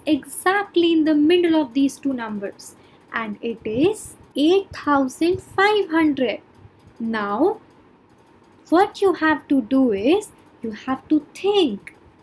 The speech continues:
where will this number lie? Here or here? It is eight thousand one hundred sixty-nine. You can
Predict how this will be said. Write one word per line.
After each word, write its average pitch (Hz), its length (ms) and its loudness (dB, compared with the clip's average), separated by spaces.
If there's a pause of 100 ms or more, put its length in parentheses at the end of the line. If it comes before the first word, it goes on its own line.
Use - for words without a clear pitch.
(400)
where 370 440 4
will 339 240 6
this 330 300 2
number 294 480 4
lie? 254 560 0 (760)
Here 240 760 -2 (500)
or 339 480 2
here? 320 720 2 (920)
It 269 260 -2
is 285 360 0 (180)
eight 311 400 0
thousand 277 680 -2
one 349 280 0
hundred 233 600 -4
sixty-nine. 277 1000 0 (600)
You 262 140 2
can 302 260 0